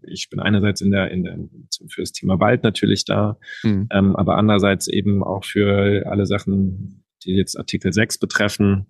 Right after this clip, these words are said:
Speaker 1: also vereinfacht gesagt den, den Kohlenstoffmarkt. Ähm, und da verlaufen die Verhandlungen auch immer noch. Äh, und da sind wir jetzt eben eine Gruppe, die sich dann regelmäßig wieder austauscht, wieder trifft, schaut, was sind neue Entwicklungen, dann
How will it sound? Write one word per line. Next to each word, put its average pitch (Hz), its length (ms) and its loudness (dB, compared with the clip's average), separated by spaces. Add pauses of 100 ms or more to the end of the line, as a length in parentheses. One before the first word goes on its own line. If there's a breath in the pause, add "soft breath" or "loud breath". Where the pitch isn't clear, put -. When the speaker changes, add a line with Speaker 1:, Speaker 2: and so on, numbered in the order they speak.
(120)
Speaker 1:
also 90 320 -2 (320)
vereinfacht 107 420 2
gesagt 101 320 2
den, 95 160 2
den 92 160 2
Kohlenstoffmarkt. 104 880 0 (680 loud breath)
Ähm, 98 640 2 (100)
und 101 340 0 (240)
da 147 180 2
verlaufen 110 400 2
die 98 80 2
Verhandlungen 101 420 2
auch 107 220 0
immer 113 180 0
noch. 107 420 -2 (800)
Äh, 104 240 -4
und 98 220 -4
da 95 200 0
sind 98 180 2
wir 104 80 6
jetzt 90 120 -4
eben 95 120 0
eine 104 80 2
Gruppe, - 260 0
die 104 80 2
sich 98 120 -2
dann 95 100 -2
regelmäßig 101 420 0
wieder 95 160 2
austauscht, 104 460 0
wieder 104 160 2
trifft, - 500 -2
schaut, 98 220 -2
was 101 120 -2
sind 101 80 -2
neue 104 140 2
Entwicklungen, 107 520 0
dann 101 120 0